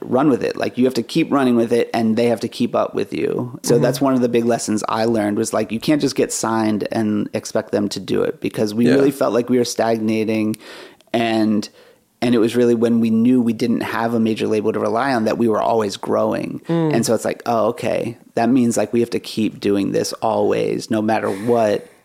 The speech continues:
Speaker 1: even if we do another deal, you know, that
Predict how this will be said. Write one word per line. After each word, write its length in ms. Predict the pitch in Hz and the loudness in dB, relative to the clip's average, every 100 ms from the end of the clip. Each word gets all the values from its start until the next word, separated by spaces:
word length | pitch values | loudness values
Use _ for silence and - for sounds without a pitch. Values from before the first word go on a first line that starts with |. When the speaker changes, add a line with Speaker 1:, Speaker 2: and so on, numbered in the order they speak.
| - | -2
Speaker 1:
even 260 | 123 123 | 2 2
if 140 | 120 - | 2 0
we 100 | 113 | -2
do 240 | 107 113 | 0 2
another 340 | 110 107 107 98 | 2 0 0 -2
deal, 560 | 101 104 104 104 104 - - _ _ | -2 0 0 0 -4 -14 -20 _ _
you 120 | 120 110 | 0 2
know, 140 | 104 | 2
that 460 | 110 104 - - | 2 0 -2 -12